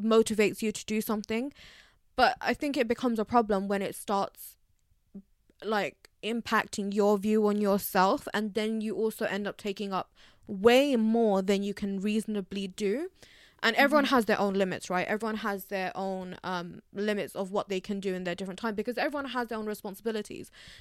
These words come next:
Speaker 1: So I'm very lucky in the sense that I don't have many responsibilities outside what I want to do. So I'm able to, um, uh, like, work, do a podcast and all that on top of my uni and stuff. But there's other people who won't be able to, and that's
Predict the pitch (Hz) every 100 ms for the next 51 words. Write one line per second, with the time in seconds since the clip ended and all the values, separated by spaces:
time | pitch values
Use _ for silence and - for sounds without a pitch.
0 | - - 226 208 233 262 269 226 226 220
1 | 208 208 202 180 190 - 180 190 165 202
2 | 208 196 214 208 190 180 185 - 208 -
3 | 202 208 190 - - - 190 185 185 151
4 | 180 185 - 196 196 175 202 185 - 247
5 | 240 - 107 - - - _ - 220 202
6 | 180 170 - 185 165 131 - _ _ _
7 | _ _ _ _ - - 135 170 - 202
8 | 196 160 - 220 170 208 185 - 170 -
9 | 170 196 190 175 - 185 190 208 202 190
10 | 175 190 214 180 180 - 180 - 196 262
11 | - 269 311 285 285 262 247 247 202 202
12 | 208 - 180 190 196 -